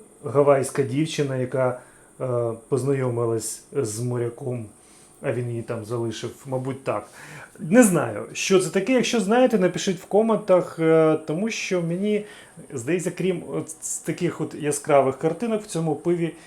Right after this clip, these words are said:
нічого немає. Але я можу помилятись. Це пиво я придбав у нас в Таврії В. Е,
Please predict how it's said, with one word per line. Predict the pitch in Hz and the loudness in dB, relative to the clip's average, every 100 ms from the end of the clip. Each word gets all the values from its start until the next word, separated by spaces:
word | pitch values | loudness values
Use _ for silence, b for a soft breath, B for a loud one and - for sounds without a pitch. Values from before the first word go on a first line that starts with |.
| B 143 | B -8
нічого | 131 139 127 131 | -2 2 2 2
немає. | 131 113 104 110 | 0 -4 -6 -4
Але | - 147 151 214 247 | 2 4 6 4 4
я | 135 165 | 4 2
можу | 160 117 127 120 214 208 B B - - | 2 -2 -4 -2 -2 -2 B B -8 0
помилятись. | 147 143 127 98 - - - - B B B B _ | 2 2 0 -4 -10 -14 -14 -18 B B B B _
Це | - 262 | 0 2
пиво | 262 233 220 | 2 2 8
я | 202 | 8
придбав | 180 160 151 170 - - | 8 4 8 8 6 0
у | 156 | -2
нас | 139 127 127 | 2 2 0
в | - | 0
Таврії | 151 135 117 110 107 | 4 4 2 -2 -4
В. | 101 95 113 | -6 -4 0
Е, | 139 226 | 2 2